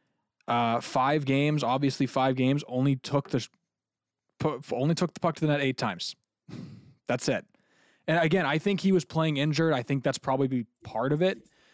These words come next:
But we all know how lethal that shot is right from downtown at the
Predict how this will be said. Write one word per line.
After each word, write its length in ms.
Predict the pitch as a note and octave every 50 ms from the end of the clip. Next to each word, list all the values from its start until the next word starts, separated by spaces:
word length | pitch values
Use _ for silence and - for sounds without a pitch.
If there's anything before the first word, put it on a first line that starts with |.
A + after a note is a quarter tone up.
| _ _ _ _ _ _ _
But 360 | D3 C#3+ C#3 C#3 - - D3+
we 160 | C3+ C#3+ D3+
all 140 | D3+ E3 E3
know 160 | D#3 D3+ D3
how 160 | C#3 D3 C#3+
lethal 400 | C3 B2 B2 C3 C3+ - - C#3
that 180 | C3+ C3+ B2+ C3
shot 320 | - - C#3+ B2 B2 B2
is 220 | A#2+ A#2 A#2+ A2+ A#2+
right 180 | A#2+ B2 B2+
from 160 | B2 C3 B2+ A#2
downtown 580 | A#2+ A#2 A#2 A2+ A2+ - - A#2+ A#2 A#2 A#2
at 80 | A2+ A2
the 100 | A#2